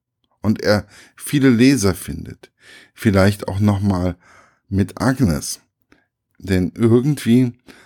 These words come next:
habe ich das Gefühl, dass diese Geschichte noch nicht zu Ende erzählt ist.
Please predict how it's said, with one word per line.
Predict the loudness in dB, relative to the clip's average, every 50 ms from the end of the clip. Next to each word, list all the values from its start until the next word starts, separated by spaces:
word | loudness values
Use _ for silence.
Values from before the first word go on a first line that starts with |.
| _ _ _
habe | -2 0 2 2 0 0 -4
ich | -8 -8 -8
das | -8 -8 -8 -8 -8
Gefühl, | -10 -12 -12 -10 -6 -2 0 2 2 2 0 -2
dass | -4 -6 -6 -6 -8
diese | -10 -10 -6 -4 -2 -2 -2
Geschichte | -2 -2 -2 0 0 0 -2 -2 -6 -8 -10 -10 -10 _ -20 -20 _ _ _ -4
noch | -2 -2 -2 -2 -4
nicht | -4 -4 -4 -6 -10 -16
zu | -20 -14 -8 -6 -4 -2
Ende | -2 0 0 -2 -2 -4
erzählt | -8 -10 -12 -12 -10 -10 -12 -14 -16
ist. | -18 -16 -16 -16 -16 -16 -20 -20